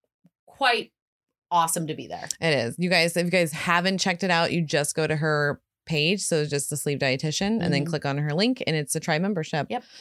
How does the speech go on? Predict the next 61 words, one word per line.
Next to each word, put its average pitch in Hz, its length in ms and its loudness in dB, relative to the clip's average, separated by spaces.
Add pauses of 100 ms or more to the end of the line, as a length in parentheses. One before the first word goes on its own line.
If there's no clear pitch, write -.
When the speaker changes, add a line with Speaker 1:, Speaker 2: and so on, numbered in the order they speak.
(120)
Speaker 2:
So, - 180 0
and 156 80 2
I 175 120 4
think 196 160 0
we 190 80 4
actually 175 240 0
might 160 100 2
have 160 160 2
it 160 80 0
in 151 60 -2
our 165 120 0
bio 156 280 0
as 160 100 -4
well. 180 260 -2
Speaker 1:
We 185 100 -4
Speaker 2:
So 160 40 2
Speaker 1:
do. 143 220 -2 (360)
We 190 120 -10
do. 175 100 -10
Speaker 2:
go 190 120 4
Speaker 1:
We 196 40 4
Speaker 2:
over 196 160 2
there. 214 120 2 (120)
Speaker 1:
definitely 180 200 -4
do. 190 300 -12
Speaker 2:
That's 202 240 -4
right. 226 220 -2
So 202 100 2
Speaker 1:
Um, 175 380 4 (380)
and 226 120 0
then 226 140 2
our 220 100 2
next 269 220 0
sponsor 156 360 0
Speaker 2:
Sponsor. 208 300 2 (200)
Speaker 1:
is 226 180 4
Michaela 247 800 0
Miller, 180 520 0
which 302 180 4
Speaker 2:
Yeah. 523 240 4
Speaker 1:
is 539 60 4
Losing 339 240 0
to 320 60 -2
Blooming. 277 440 -2
Speaker 2:
Losing 254 300 4
Speaker 1:
And 262 100 2
Speaker 2:
to 240 60 -4
Blooming. 208 580 -2
Speaker 1:
we 294 440 2
have 262 260 -2
done 202 200 -2
several 185 520 0
episodes 180 500 -2
with 165 120 -6
her. 160 300 -2
Speaker 2:
Mm-hmm. 156 100 2
Speaker 1:
Every 170 340 0
single 220 320 -2
time 180 420 0
she 170 540 -2
is, 165 340 -2